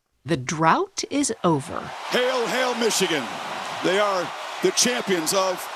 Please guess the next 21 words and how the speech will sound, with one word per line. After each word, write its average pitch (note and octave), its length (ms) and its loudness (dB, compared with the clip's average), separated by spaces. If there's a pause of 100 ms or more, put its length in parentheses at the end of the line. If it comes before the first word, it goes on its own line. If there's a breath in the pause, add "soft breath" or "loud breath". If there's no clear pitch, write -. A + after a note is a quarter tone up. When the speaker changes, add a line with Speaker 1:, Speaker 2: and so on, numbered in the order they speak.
Speaker 2:
college A3+ 260 2
football F3 520 0 (180)
twenty F3 220 0
twenty-three. E3 640 0 (460)
Speaker 1:
Last C#4 320 4
night, G#3+ 300 2
the E3 80 2
Michigan A3 460 4
Wolverines D#3+ 600 0
defeated E3 400 -2
the D3 80 -2
Washington F3+ 520 0
Huskies - 480 -2
thirty-four B3+ 880 -2
to - 140 -6
thirteen, - 800 -4 (420 loud breath)
making E3+ 380 4
them C#3+ 160 0
college G3+ 520 0
national D#3 400 -2
champions. - 600 -8